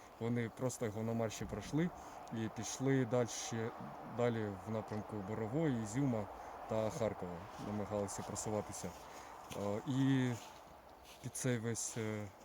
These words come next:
скажімо, шумок мені вдалося виїхати пі-, з-під окупації. Але мої батьки залишились, і вони були весь час під окупацією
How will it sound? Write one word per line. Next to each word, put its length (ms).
скажімо, 300
шумок 360
мені 220
вдалося 440
виїхати 520
пі-, 380
з-під 420
окупації. 520
Але 120
мої 180
батьки 300
залишились, 600
і 440
вони 260
були 460
весь 220
час 180
під 140
окупацією 720